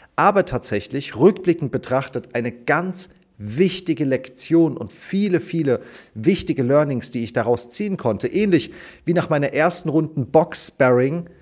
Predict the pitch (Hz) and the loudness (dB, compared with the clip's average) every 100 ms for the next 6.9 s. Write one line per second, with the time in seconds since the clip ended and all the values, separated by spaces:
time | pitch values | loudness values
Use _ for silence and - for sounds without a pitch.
0 | _ _ 147 - 233 147 85 - - _ | _ _ -6 0 4 4 2 -8 -18 _
1 | _ _ _ 170 170 170 151 139 127 143 | _ _ _ 2 2 2 0 0 0 -2
2 | 127 117 120 151 - - 160 - 113 117 | 0 0 0 -2 -6 -2 -2 -2 -2 -2
3 | 127 123 131 123 123 - 117 113 113 107 | -2 -2 -4 -4 -4 -4 -4 -4 -6 -8
4 | - 98 - - - _ _ 95 98 - | -8 -8 -10 -20 -20 _ _ -2 -2 -2
5 | 107 107 110 92 - - _ _ _ - | -2 -2 -2 -6 -8 -16 _ _ _ -4
6 | 120 196 214 170 190 180 180 180 | 2 4 4 2 2 6 6 6